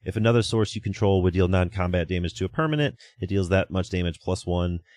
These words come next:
And then when you cast an instant or sorcery, Tor deals two damage to any target. I just, <sighs> I feel like this is in the control category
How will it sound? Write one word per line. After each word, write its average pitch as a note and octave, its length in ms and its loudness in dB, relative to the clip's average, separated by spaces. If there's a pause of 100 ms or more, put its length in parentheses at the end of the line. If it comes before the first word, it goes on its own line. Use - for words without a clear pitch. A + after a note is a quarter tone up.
(140)
And F#2 180 -4
then F#2+ 220 2
when F#2 120 0
you F#2 100 0
cast G2+ 260 0
an - 120 -6
instant F#2+ 280 -4
or F#2+ 80 0
sorcery, F#2 680 -2 (140)
Tor F#2 340 0
deals E2+ 260 -2
two - 180 -6
damage E2 320 0
to F#2 200 -6
any E2 380 -6
target. C2 320 -16 (880)
I A#2 220 6
just, A2+ 400 -2 (440)
<sighs> - 420 -20
I G#2+ 120 2
feel C#3+ 300 2
like B2 220 2
this - 240 -2
is G2 240 -4
in G2 140 -2
the F#2+ 80 2
control G2+ 380 0
category F2 840 2